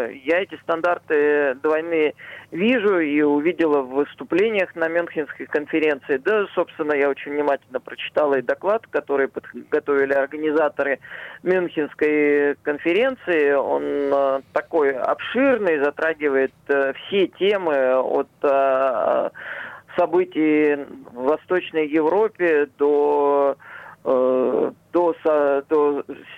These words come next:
ситуации в Африке и так далее, ну,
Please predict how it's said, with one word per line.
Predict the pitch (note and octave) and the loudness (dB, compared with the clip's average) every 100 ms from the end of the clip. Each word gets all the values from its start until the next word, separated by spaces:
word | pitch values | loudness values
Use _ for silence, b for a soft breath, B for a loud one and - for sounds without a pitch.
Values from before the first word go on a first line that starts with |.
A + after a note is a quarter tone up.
| - | -14
ситуации | E3 E3+ D#3+ D#3+ - C#3 | -4 0 0 0 0 2
в | C#3 | 2
Африке | G3+ - D#3+ - C3+ C3 C3 | 0 -2 -4 -4 0 2 0
и | |
так | - C3 - | -2 -4 0
далее, | D3 C3 B2 C3+ | 0 2 -2 -4
ну, | C#3 | -10